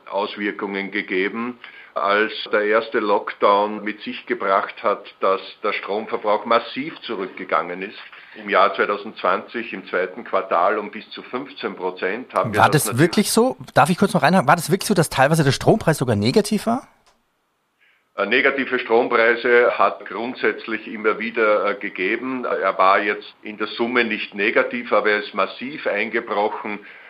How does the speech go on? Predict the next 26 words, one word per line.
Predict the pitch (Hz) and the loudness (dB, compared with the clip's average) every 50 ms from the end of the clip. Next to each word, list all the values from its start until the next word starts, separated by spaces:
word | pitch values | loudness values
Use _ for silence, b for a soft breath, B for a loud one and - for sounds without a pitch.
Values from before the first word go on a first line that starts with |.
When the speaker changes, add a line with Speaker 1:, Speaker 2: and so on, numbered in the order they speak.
| B B | B B
Speaker 1:
kommend | B - - 113 113 117 120 120 117 113 - - | B -2 0 0 2 2 2 2 2 0 -4 -4
von | - 110 104 104 107 107 107 | 0 2 2 4 2 0 -2
ungefähr | 104 87 117 110 98 110 - - 117 107 - | -4 -4 -4 -4 -6 -6 -4 -2 -2 -2 -2
fünfzig | - 120 - - - - - 120 - - | 0 -2 -2 -4 -4 -10 -10 -8 -6 -4
Euro | - 90 110 110 117 113 | -2 0 0 0 0 -2
die | 117 110 | -2 -2
Megawattstunde | 98 98 104 101 113 104 98 98 101 - - - - 107 107 107 110 104 113 110 107 107 107 - - 98 95 | -2 -2 -2 0 0 2 2 2 0 0 -4 -6 -6 -6 -6 -6 -4 0 2 4 4 4 2 0 -4 -8 -10
auf | - 101 - | -10 -10 -10
den | - 104 95 | -10 -12 -10
Terminmärkten | - 110 92 90 101 113 127 127 113 104 101 101 101 - - 110 | -6 -6 -6 -6 -6 -8 -8 -4 -2 0 0 0 -2 -4 -8 -4
auf | 98 92 - 90 | -4 -4 -4 -6
ungefähr | 98 107 95 98 - - 92 | -10 -12 -12 -10 -8 -8 -8
sechsunddreißig | - - 117 - - 143 131 117 113 113 117 117 - - - 123 | -6 -6 -6 -6 -6 -8 -4 -2 0 0 0 -2 -4 -8 -2 0
Euro. | 110 110 117 117 127 135 143 B B B B B B B B | 2 2 2 2 -2 -4 -6 B B B B B B B B
Auf | B 107 - - | B -2 -2 -2
den | 127 113 113 - | -4 -4 -4 -4
Spotmärkten | - - - - 98 117 123 127 - - 120 110 104 101 101 - - - 107 104 104 | -10 -16 -18 -8 -2 -2 -2 -2 -2 -4 -2 0 0 0 0 -2 -10 -12 -10 -6 0
noch | 101 113 143 - - - | 2 2 2 2 0 -6
ärger, | - 95 95 98 113 - 127 120 | -4 -2 0 0 2 2 0 0
da | - 101 98 | 0 0 -2
ist | 98 95 - 110 | -2 -4 -6 -10
es | 104 - - | -10 -8 -8
Richtung | 104 101 104 - 98 90 - | -10 -8 -8 -10 -12 -12 -8
zwanzig | - 95 87 110 135 - - 104 - 78 | -2 0 0 0 -2 -4 -10 -10 -6 -4
Euro | 78 85 85 82 85 85 | -4 -2 -2 -4 -6 -8
gegangen. | 87 90 85 92 82 85 92 95 107 120 135 | -8 -6 -2 0 0 2 2 0 -4 -4 -6